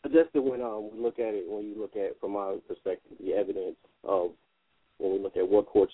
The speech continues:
do and the state proving the burden, I don't think they met that. When we look at from his defense of self-defense, um, it's kinda like almost proving a negative, a double negative.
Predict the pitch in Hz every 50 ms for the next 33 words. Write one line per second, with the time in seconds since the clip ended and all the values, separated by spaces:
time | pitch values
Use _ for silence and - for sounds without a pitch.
0 | - 90 104 101 92 - - _ _ _ _ _ _ _ _ - - _ - -
1 | 104 98 95 90 87 - _ - 107 107 101 85 - _ _ _ _ _ _ _
2 | _ _ _ - 117 107 104 104 98 95 87 104 104 107 107 113 113 113 - _
3 | _ _ _ _ _ _ _ _ _ _ _ - 101 104 104 101 - - 101 98
4 | - 98 95 90 95 101 101 104 - 110 110 101 - - _ _ _ _ _ _
5 | _ _ _ - _ _ - 98 98 95 95 98 98 101 98 95 - 98 95 -
6 | - 98 95 98 101 117 110 104 - - _ 101 - - 101 101 95 - - 92
7 | 92 90 87 - - - - 104 104 104 - 101 98 - 113 113 - - - _
8 | _ _ _ _ _ _ _ _ _ _ _ _ - 104 98 98 92 - - 123
9 | 120 113 110 107 - 110 107 101 101 98 - - 127 110 101 98 98 101 104 101
10 | 110 110 117 110 - - - 113 107 98 104 101 110 113 110 113 107 120